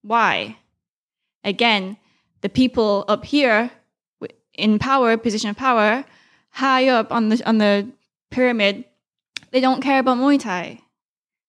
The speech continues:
They don't care about the people who are involved in Muay Thai. And that's what Bo was talking about, is, like,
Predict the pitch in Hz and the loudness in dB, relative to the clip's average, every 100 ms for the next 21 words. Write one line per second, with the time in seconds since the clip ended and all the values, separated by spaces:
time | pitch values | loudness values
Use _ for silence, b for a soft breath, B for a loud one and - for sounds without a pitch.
0 | _ _ _ _ _ _ - 247 277 208 | _ _ _ _ _ _ -4 0 0 -2
1 | 254 269 262 233 220 220 185 - - 226 | -2 2 2 2 2 2 -2 -6 -12 -4
2 | 254 247 254 233 220 202 180 - _ - | 0 2 2 2 2 0 -4 -8 _ -2
3 | 247 233 226 226 226 247 208 180 175 - | 2 2 2 2 0 0 -6 -8 -14 -18
4 | 170 175 - - _ _ _ _ _ _ | -18 -18 -20 -20 _ _ _ _ _ _
5 | _ _ _ _ _ _ _ _ _ _ | _ _ _ _ _ _ _ _ _ _
6 | - 220 262 262 240 226 - 233 247 262 | -6 -2 -2 0 0 0 -2 0 2 2
7 | 262 233 220 202 196 202 208 190 175 | 0 -2 -2 -2 -2 -2 -4 -6 -8